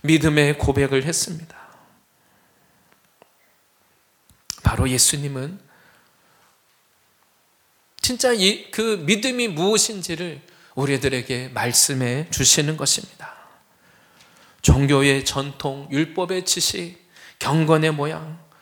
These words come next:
오히려 그것을 자랑하던 그 유대인들, 그 자리에 많은 유대인들이 모여 있진 않지만 오히려 이 여자의 믿음을 보고 오히려 제자들이 부끄러웠을 겁니다.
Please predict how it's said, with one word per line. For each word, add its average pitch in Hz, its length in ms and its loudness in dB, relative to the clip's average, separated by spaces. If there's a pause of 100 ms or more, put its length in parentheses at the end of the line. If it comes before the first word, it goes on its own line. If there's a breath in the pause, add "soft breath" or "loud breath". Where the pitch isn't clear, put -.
(420 soft breath)
오히려 202 280 6
그것을 240 520 2
자랑하던 196 800 2 (720)
그 269 280 0
유대인들, 180 720 -2 (400)
그 240 160 2
자리에 233 300 6
많은 202 380 4
유대인들이 202 540 2
모여 180 260 2
있진 185 300 -2
않지만 156 480 -10 (440 loud breath)
오히려 165 280 8
이 175 220 4
여자의 160 480 6
믿음을 214 460 2
보고 175 520 -8 (220 soft breath)
오히려 240 300 6
제자들이 214 680 4
부끄러웠을 196 640 0
겁니다. - 440 -16